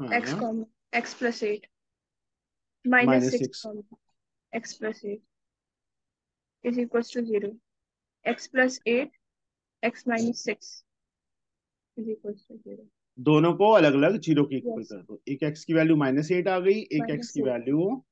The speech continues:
Speaker 1: सिक्स।
Speaker 2: सिक्स।
Speaker 1: These are the answers। अब तो मैंने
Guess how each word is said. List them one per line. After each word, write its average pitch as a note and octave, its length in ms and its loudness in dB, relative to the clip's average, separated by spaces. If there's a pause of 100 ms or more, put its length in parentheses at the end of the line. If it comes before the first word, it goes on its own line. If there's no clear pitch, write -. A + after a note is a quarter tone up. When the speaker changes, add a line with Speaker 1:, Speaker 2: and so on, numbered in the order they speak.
(120)
Speaker 1:
सिक्स। - 280 -18
Speaker 2:
सिक्स। - 260 -2 (1300)
Speaker 1:
These B2+ 340 0
are G#2+ 80 -6 (100)
the C3 160 0 (600)
answers। A2+ 560 -2 (2500)
अब D#3 220 4
तो G3 80 6
मैंने F#3+ 240 6